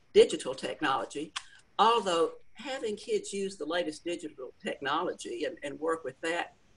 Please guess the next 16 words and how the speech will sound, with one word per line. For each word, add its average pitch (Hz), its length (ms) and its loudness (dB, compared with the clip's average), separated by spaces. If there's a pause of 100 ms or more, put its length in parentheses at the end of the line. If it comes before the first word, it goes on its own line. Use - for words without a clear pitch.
(220)
is 160 220 0
a 120 140 0
good 139 280 6
thing 113 180 -2
to 113 120 -8
do. 110 260 -2 (480)
Um, 160 460 4 (880)
technology 220 580 0
can 180 160 -2
also 185 300 2
be 147 160 -2
brought 165 420 -2
in 165 200 0
by 151 160 2
having 170 360 -2
them 151 300 -2